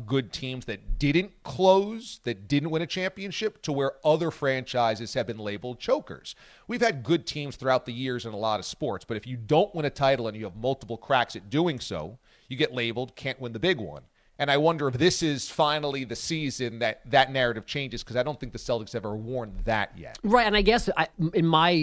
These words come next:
Speaker 2: in my mind, they can live in both of those worlds. Like, it's not one or the other. Like, being a choker doesn't mean you're a bad franchise or that you're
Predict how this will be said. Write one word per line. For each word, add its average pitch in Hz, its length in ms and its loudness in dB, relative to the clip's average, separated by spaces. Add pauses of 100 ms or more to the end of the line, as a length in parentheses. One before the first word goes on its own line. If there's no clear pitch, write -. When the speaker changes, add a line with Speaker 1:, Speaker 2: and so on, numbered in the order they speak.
Speaker 2:
in 135 180 2
my 139 280 6
mind, 117 400 4
they 147 140 8
can 160 200 8
live 151 260 4
in 135 200 4
both 170 300 6
of 143 200 8
those 135 260 6
worlds. 117 460 4
Like, 139 120 8
it's 147 120 4
not 170 260 6
one 160 260 6
or 151 120 6
the 123 180 6
other. 117 380 4
Like, 127 180 4 (240)
being 196 220 6
a 170 40 4
choker 151 680 4
doesn't 165 500 4
mean 165 200 4
you're 147 160 6
a 107 120 0 (280)
bad 147 500 4 (240)
franchise 120 840 4
or 151 160 4
that 143 180 4
you're 131 560 4